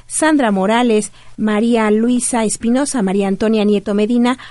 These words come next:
Omar Laguna, Abundia Gil Valerio, Concepción Valerio, Ángel Salgado, Francisco Cervantes, Ángel Lemus Vargas,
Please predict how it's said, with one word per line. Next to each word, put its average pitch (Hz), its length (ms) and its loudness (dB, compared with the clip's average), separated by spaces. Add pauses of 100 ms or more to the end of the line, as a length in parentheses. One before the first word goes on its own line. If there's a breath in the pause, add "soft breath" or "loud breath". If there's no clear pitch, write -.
(140 loud breath)
Omar 233 420 2
Laguna, 247 540 2
Abundia 226 480 0
Gil 214 240 -4
Valerio, 247 420 0
Concepción 190 480 -4
Valerio, 247 420 0 (240 loud breath)
Ángel 320 240 -2
Salgado, 269 460 0
Francisco 190 460 -4
Cervantes, 220 580 -2
Ángel 202 480 -4
Lemus 208 300 0
Vargas, 240 420 -2